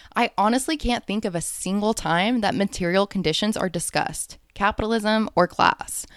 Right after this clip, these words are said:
which is wild considering that Shirley basically ran on a socialist platform. And like I mentioned before, the C R C was organizing at this time and were linking their analyses of racism and sexism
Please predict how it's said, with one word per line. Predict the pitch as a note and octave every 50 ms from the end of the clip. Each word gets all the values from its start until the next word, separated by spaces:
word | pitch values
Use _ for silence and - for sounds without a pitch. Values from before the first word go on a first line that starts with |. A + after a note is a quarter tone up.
| - - - - - -
which | - G3+ A3 -
is | B3 G#3+ G#3
wild | F3 D3+ D3+ E3+ F#3 B3 B3 F3+ - E2 C3 C3 - - - - -
considering | - G#3 - - - A3+ A#3 A#3 A#3+
that | A3 - -
Shirley | - - F#3+ F#3+ G#3 G#3 A3 A3 G3+ - _
basically | - G#3 A3+ - E4+ F4 - - E4 D#4
ran | A#3 F#3 E3+ E3+ F3+ G3+
on | G#3+ G3+ F#3+
a | F3
socialist | - - D#3+ D3+ - - - F#3+ G3 F#3 - -
platform. | - - D3+ D3 - - - A#3 B3 C#4 C#4+ D#4 D#4+ E4 D#4+ D4+ - - - - - _ _
And | - A#3
like | A#3+ B3+ - C#4+
I | B3+
mentioned | B3 A#3+ A#3+ - C4+ B3+
before, | A#3+ A3+ - - G#3+ G#3+ G#3+ G#3 G3+
the | F#3+ G#3
C | G3+ - - G#3+
R | G#3+ A3 A#3
C | - - G3+ G3+ G#3
was | G3 G3+ G3 - -
organizing | D3+ E3 F3 F#3 G3+ G3 F#3+ F3+ F3+ F3+ E3+ -
at | E3+ F3 F#3 -
this | E3+ F3 -
time | - - E3 D#3+ D#3+ C#3+ F#2 F2 - -
and | E3
were | D#3+ E3+
linking | F3 E3+ F3+ F#3+ - - A#3 A3+
their | G#3+ G#3 F#3+
analyses | F3 E3 E3+ E3+ F3 - - F#3+ G3+ F#3 E3+
of | D#3 D#3
racism | - D3+ D#3 - - F#3+ - G3+ G3 G3 - - -
and | E3+ F3 E3+
sexism | - - D#3+ - - G3 G3 - A#3 A#3+ B3 A#3+